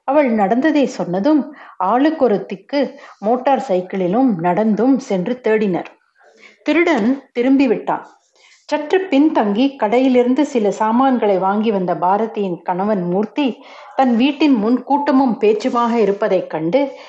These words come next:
விவரம் அறிந்தார். போலீஸ் வந்தது.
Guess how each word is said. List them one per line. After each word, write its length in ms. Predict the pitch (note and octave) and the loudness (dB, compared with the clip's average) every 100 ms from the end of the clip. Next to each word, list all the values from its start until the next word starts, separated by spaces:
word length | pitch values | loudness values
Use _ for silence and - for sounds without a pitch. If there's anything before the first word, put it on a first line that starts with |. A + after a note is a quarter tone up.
| - - | -14 -6
விவரம் 360 | F#3+ A#3 A#3 | -2 0 0
அறிந்தார். 460 | F3+ F3 E3 C#3+ - _ _ _ _ _ _ - | 0 0 -2 -4 -14 _ _ _ _ _ _ -2
போலீஸ் 400 | C#4 D4 D4+ - | 2 2 0 -2
வந்தது. 460 | F3+ F3+ F#3 D#3+ | -2 0 0 0